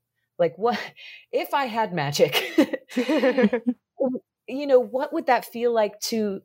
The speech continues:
Speaker 1: wh-, what, how specifically would I want to pick that thing up and move it? Or throw it, or grab this energy and put it in and throw it back out at somebody. And, uh, or how, how is she conjuring this? How, where is it coming from?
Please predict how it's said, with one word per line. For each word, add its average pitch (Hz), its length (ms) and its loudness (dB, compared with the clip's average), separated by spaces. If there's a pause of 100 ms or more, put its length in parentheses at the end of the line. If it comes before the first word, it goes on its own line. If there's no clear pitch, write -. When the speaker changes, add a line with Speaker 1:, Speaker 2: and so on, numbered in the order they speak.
Speaker 1:
wh-, - 320 -8 (160)
what, 240 240 2
how 302 200 -2
specifically 170 920 -2 (180)
would 226 180 0
I 208 340 -2
want 214 320 -2
to 214 140 0
pick - 280 -6
that 190 240 2
thing 175 160 -2
up 160 180 -4
and 185 140 -4
move 262 200 -2
it? - 140 -4 (280)
Or 170 160 4
throw 262 360 -2
it, 135 240 -4
or 170 340 0 (560)
grab 226 360 0
this 196 200 -8
energy 165 580 -4
and 156 220 -8
put 226 200 2
it 208 100 -2
in 202 220 -2
and 160 260 -4 (120)
throw 185 220 -2
it 180 100 0
back 170 240 -6
out 247 160 2
at 202 140 -4
somebody. 127 460 -8 (380)
And, 185 300 -2
uh, 202 60 2
or 208 180 2
how, 285 440 2
how 285 360 0
is 202 140 -2
she - 160 -6
conjuring 202 520 -4
this? 127 220 -8
How, 208 260 -4
where 247 360 2
is 254 140 0
it 156 100 -2
coming 208 340 -8
from? - 300 -10